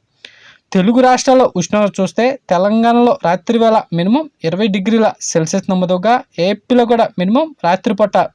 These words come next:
ఇరవై ఒక్క డిగ్రీల సెల్సియస్ నమోదైందని వాతావరణ శాఖ తెలిపింది. తెలంగాణలో పగటిపూట మ్యాక్సిమం ముప్పై ఒక్క డిగ్రీల సెల్సియస్ నమోదుగా, ఏపీలో కూడా మ్యాక్సిమం పగటిపూట ముప్పై ఒక్క డిగ్రీల సెల్సియస్ నమోదైందని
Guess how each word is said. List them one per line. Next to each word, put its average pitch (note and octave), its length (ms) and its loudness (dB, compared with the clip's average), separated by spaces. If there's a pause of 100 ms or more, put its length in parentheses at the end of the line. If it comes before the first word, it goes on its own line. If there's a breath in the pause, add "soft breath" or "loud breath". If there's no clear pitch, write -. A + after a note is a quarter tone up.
(580 loud breath)
ఇరవై G#3+ 280 4
ఒక్క B3 200 2
డిగ్రీల G3+ 560 0
సెల్సియస్ F#3+ 540 -2
నమోదైందని F#3+ 580 2 (160)
వాతావరణ E3 320 0
శాఖ D4+ 240 -4
తెలిపింది. F3+ 500 -2 (500)
తెలంగాణలో A#3+ 640 2 (140)
పగటిపూట G3 520 -2 (200)
మ్యాక్సిమం F3+ 760 -2
ముప్పై D#3+ 300 -4
ఒక్క G#3 200 -2
డిగ్రీల F#3+ 440 0 (100)
సెల్సియస్ E3+ 500 -6
నమోదుగా, F3+ 500 0 (180)
ఏపీలో A3+ 500 0
కూడా A3+ 260 2
మ్యాక్సిమం G3 560 0 (160)
పగటిపూట G3 480 -2 (760 soft breath)
ముప్పై G3 380 0
ఒక్క B3+ 140 0 (100)
డిగ్రీల G#3 320 0 (140)
సెల్సియస్ G3 520 -2
నమోదైందని F#3+ 600 0